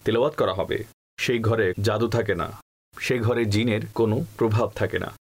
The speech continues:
প্রত্যেক রকমের অনিষ্ট থেকে সে ঘর সুরক্ষিত থাকে। আর একে দুটি নূর হতে একটি নূর ঘোষণা করা হয়েছে। কুরআন মাজিদের সবচেয়ে মহান সূরাগুলোর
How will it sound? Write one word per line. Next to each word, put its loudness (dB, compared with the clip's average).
প্রত্যেক -2
রকমের 0
অনিষ্ট -2
থেকে -4
সে 0
ঘর -2
সুরক্ষিত -2
থাকে। -6
আর 0
একে 0
দুটি 2
নূর 4
হতে 0
একটি -2
নূর 4
ঘোষণা 2
করা 0
হয়েছে। -4
কুরআন 2
মাজিদের 2
সবচেয়ে 0
মহান 0
সূরাগুলোর 2